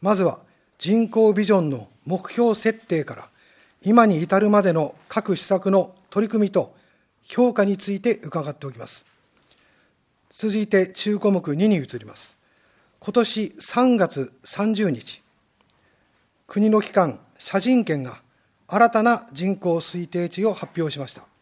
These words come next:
留萌市の人口は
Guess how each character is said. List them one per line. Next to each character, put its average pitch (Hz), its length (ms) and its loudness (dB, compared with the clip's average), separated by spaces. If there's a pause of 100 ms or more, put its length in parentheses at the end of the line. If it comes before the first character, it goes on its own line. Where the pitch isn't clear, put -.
(1200)
留 165 100 -2
萌 247 240 6
市 185 140 -2
の 165 100 0
人 156 240 -6
口 147 220 -6
は 120 180 -10